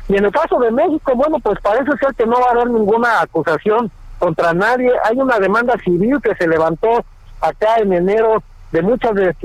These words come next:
de las que se dicen víctimas de esta empresa, y en la cual están incluidas, bueno, pues muchas, eh, personas, eh,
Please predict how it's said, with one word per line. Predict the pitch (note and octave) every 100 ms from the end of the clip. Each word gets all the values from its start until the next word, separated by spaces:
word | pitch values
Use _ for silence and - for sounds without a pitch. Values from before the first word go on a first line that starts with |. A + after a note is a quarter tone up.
| E3+ -
de | D#3+
las | E3 D#3+
que | F3
se | D#3+
dicen | F3+ G#3+ G#3+
víctimas | G#3 - A3+ F#3 E3
de | F3 G3
esta | - A3
empresa, | G3+ A#3+ A#3 G3 G#3+ - - - -
y | G3+
en | G3+ G3+
la |
cual | - C4 C#4
están | - C#4
incluidas, | C4+ A3+ A3 B3 B3+ G#3
bueno, | B3 B3 -
pues | F#3
muchas, | G#3 B3 B3+ A3
eh, | G#3 F#3 E3+
personas, | F#3 F#3 A3 B3 D4 A#3 G3+
eh, | F#3+ E3+